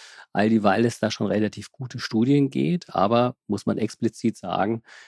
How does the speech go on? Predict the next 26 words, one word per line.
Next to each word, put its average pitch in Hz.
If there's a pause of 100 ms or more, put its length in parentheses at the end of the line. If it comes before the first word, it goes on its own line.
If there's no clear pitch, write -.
(200)
es -
ist, 117
äh, 107 (100)
es -
ist 117
im 120
Moment 107
nur 147
für 127
die 104
Diabetestherapie 139
zugelassen. 147 (340)
Und 120
auch 120
dieses 190
Medikament 123
ist 120
weder 110
auf 92
dem 107
europäischen 110
noch 113
auf 101
dem 101
Schweizer 123
Markt. 92